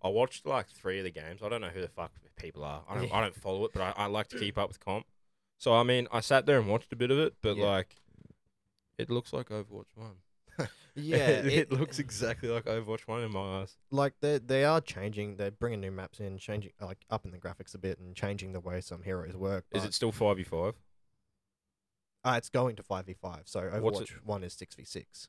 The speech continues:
Speaker 1: Is it?
Speaker 2: Yeah, and they're pulling in five v five now for Overwatch two.
Speaker 1: That's fucked.
Speaker 2: So they're getting rid of one of the tank roles. So you
Speaker 1: But
Speaker 2: only
Speaker 1: then
Speaker 2: have
Speaker 1: that's, but imagine all the organizations and competitive teams that have really good tanks and are now gonna be,
Speaker 2: Yeah,
Speaker 1: like,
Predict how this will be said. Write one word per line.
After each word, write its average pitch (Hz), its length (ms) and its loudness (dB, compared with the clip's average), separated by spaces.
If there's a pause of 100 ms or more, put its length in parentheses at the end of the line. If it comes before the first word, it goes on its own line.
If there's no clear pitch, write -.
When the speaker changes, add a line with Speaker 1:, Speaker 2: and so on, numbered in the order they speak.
(120)
Speaker 1:
Is 156 220 6
it? 95 200 -2
Speaker 2:
Yeah, 110 260 0
and 107 140 -2
they're 107 80 0
pulling 110 300 -2
in 98 220 -6
five 98 220 -2
v 90 100 -12
five 95 280 -4
now 92 140 -10
for 90 180 -10 (160)
Overwatch 92 300 -8
two. 92 220 -6 (340)
Speaker 1:
That's 139 260 0
fucked. - 540 0 (140)
Speaker 2:
So 104 240 -6
they're 101 100 -6
getting 104 240 0
rid 101 120 2
of 95 100 0
one 95 180 -2
of 87 80 -12
the 92 60 -16
tank 95 260 -10
roles. 90 320 -10 (280)
So - 160 -4 (100)
you 90 60 -8
Speaker 1:
But 123 120 4
Speaker 2:
only 139 100 4
Speaker 1:
then 139 120 6
Speaker 2:
have 127 60 0
Speaker 1:
that's, - 460 0
but 120 140 2
imagine 123 340 2
all 127 100 6
the 120 100 4
organizations 117 760 2
and 107 140 -6
competitive 110 400 -2
teams 110 300 -2
that 101 120 -2
have 101 220 2
really 107 300 -2
good 98 180 -4
tanks - 640 -2
and 95 240 -4
are 92 100 -6
now 95 240 -2
gonna 95 200 -2
be, 92 340 -2 (240)
Speaker 2:
Yeah, 131 320 2
Speaker 1:
like, - 20 -2